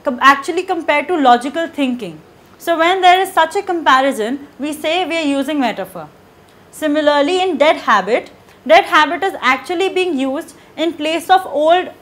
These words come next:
religious superstitions and beliefs. Next is personification. Personification is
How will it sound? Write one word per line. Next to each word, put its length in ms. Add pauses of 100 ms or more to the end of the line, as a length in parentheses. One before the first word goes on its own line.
(140)
religious 540
superstitions 800
and 180
beliefs. 540 (960)
Next 440
is 200
personification. 1120 (840)
Personification 1040 (280)
is 180